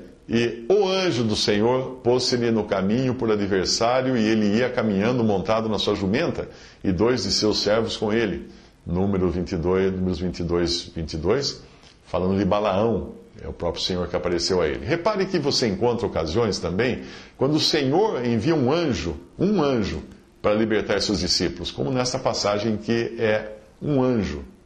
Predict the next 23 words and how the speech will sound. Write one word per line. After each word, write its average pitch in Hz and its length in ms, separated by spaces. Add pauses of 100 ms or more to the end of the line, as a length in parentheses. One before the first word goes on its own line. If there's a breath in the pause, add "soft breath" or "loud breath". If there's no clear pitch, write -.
(140)
não 95 260
o 95 40
próprio 92 320
Senhor 80 480 (460 loud breath)
em 80 120
pessoa. 78 540 (540 loud breath)
Ah, 82 580
vamos 85 240
à 87 60
passagem. 78 520
"Mas 90 260
de, 98 220
de 90 200
noite, 120 640 (120)
um 220 300
anjo 185 340
do 98 100
Senhor 104 400
abriu 110 400
as 92 120
portas 101 420
da 82 80
prisão 107 480